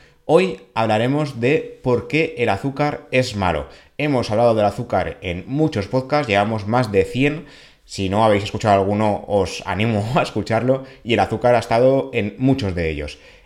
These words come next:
El azúcar es malo por muchas razones, existe mucha evidencia científica alrededor del tema del azúcar, sobre todo, y en este caso, como hablaremos hoy, el azúcar añadido.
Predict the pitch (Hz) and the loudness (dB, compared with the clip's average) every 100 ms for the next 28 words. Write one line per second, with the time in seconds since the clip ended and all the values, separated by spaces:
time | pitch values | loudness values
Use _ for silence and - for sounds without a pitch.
0 | - 110 110 123 143 143 - 123 110 120 | 0 2 2 2 2 2 0 -2 0 4
1 | 139 123 120 - 104 101 117 101 90 - | 6 6 4 2 -2 -2 -2 -4 -4 -8
2 | - 90 - 135 165 175 - 98 - 117 | -10 -8 -2 0 0 -4 -10 -10 -8 -8
3 | - 104 104 101 - 135 147 113 101 110 | -2 0 0 -2 -4 0 0 2 0 0
4 | 107 101 98 101 101 92 82 - - _ | -4 -6 -4 -4 -4 -4 -4 -6 -20 _
5 | - 139 143 131 107 117 110 98 92 90 | -4 0 2 2 4 4 2 0 -6 -4
6 | 123 110 110 104 127 156 120 98 101 131 | -2 0 -2 -2 -2 -2 2 2 2 0
7 | 143 165 - - _ - 107 101 - 92 | 0 -4 -12 -20 _ -6 -4 -4 -8 -8
8 | 98 104 107 107 131 117 87 85 90 101 | -4 -2 -2 0 -2 -2 -4 -2 -2 -2
9 | 131 160 - 127 131 143 139 147 151 - | -2 -4 -2 -2 -2 -2 -2 -2 -2 -10
10 | - 170 160 135 98 71 | -4 0 2 2 2 -2